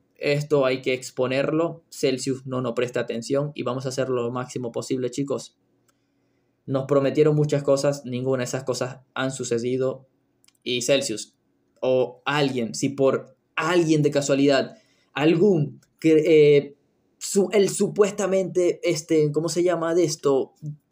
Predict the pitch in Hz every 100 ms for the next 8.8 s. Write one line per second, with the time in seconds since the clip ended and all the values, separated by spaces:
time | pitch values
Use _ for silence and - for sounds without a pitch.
0 | _ _ _ _ _ _ _ _ _ 185
1 | 185 202 170 156 156 151 143 143 143 110
2 | 110 135 156 147 - _ _ 135 151 151
3 | 147 135 127 131 127 120 - _ 123 127
4 | 131 131 127 123 117 104 107 120 139 131
5 | 131 123 131 139 _ _ - 131 - 139
6 | 127 139 131 113 - 117 113 120 - _
7 | - 127 - 117 123 117 - 113 120 113
8 | 120 127 127 131 127 117 127 120